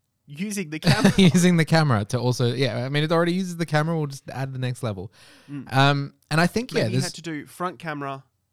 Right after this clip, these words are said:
Speaker 1: is you're holding up your, uh, verification document. Back camera is what you're trying to take a photo of.
Speaker 2: <laughs> That is, yeah, that could be very good. <laughs> But yeah, uh, I think, and also, like, it's not,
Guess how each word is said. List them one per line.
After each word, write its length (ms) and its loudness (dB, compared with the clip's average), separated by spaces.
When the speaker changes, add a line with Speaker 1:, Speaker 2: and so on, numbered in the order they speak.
Speaker 1:
is 440 -16
you're 320 -10
holding 340 -12
up 260 -14
your, 360 -14
uh, 200 -18
verification 800 0
document. 460 -14
Back 240 -2
camera 280 -6
is 140 -8
what 140 -16
you're 100 -12
trying 200 -8
to 60 -20
take 220 -12
a 40 -16
photo 420 -12
of. 280 -20
Speaker 2:
<laughs> 1900 -12
That 140 0
is, 300 -2
yeah, 140 -2
that 160 -4
could 120 -2
be 100 -2
very 220 -6
good. 680 -14
<laughs> 80 -14
But 100 -4
yeah, 880 2
uh, 200 -20
I 100 -4
think, 460 -6
and 100 -4
also, 260 0
like, 200 0
it's 180 -6
not, 220 -4